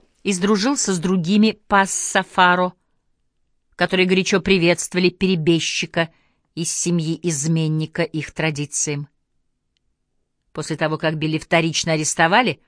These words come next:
по уголовному обвинению, и Коллин выгнала его из дома, родственники из профсоюза чествовали парня как героя.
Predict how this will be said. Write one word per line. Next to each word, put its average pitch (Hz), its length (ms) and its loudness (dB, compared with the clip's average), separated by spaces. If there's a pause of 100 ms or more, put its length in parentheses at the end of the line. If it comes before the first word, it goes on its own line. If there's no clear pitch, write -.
(800)
по 170 80 -2
уголовному 165 580 2
обвинению, 147 640 -2 (280)
и 190 100 -2
Коллин 156 720 2 (400)
выгнала 156 520 0
его 151 240 0
из 175 300 -2
дома, 190 360 2 (640)
родственники 170 840 0
из - 340 -6
профсоюза 156 800 -2 (560)
чествовали 165 640 -2
парня 131 380 -4
как 120 240 -8
героя. 117 480 -10